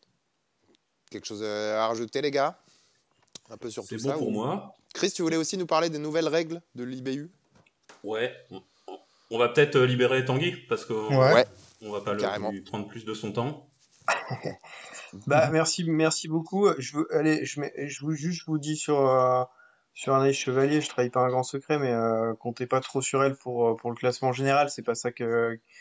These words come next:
Speaker 4: c'est pas ça qui l'intéresse. Et si elle poursuit sa carrière, c'est parce qu'il lui manque, euh, un gros truc. C'est, euh,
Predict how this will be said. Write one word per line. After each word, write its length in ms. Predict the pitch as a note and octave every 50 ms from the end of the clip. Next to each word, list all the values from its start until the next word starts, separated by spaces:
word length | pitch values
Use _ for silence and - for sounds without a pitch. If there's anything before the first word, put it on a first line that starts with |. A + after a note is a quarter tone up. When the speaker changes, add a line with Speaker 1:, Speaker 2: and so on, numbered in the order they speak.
| - - _ _
Speaker 4:
c'est 120 | - _
pas 80 | B2+ A#2+
ça 160 | - C3+ C#3
qui 100 | - C3+
l'intéresse. 540 | C3 B2 B2 - C3+ C3 C#3 C#3 C3+ - B2+
Et 120 | A#2 A2+
si 140 | - - -
elle 100 | A#2 G#2+
poursuit 280 | - - - - -
sa 100 | - A#2+
carrière, 320 | A2 - B2 A#2+ C3 C3+ B2+
c'est 140 | - - -
parce 180 | - A2 -
qu'il 200 | _ - - A#2+
lui 60 | A#2
manque, 280 | A#2+ A2+ A#2 A2+ - -
euh, 60 | A2 A2
un 180 | A2 A2 A2
gros 240 | A2 A2 A2 A#2 A#2
truc. 260 | A2+ - - C3 C3+
C'est, 200 | - - A#2+ A2+
euh, 200 | G#2+ G#2 G#2+ G#2+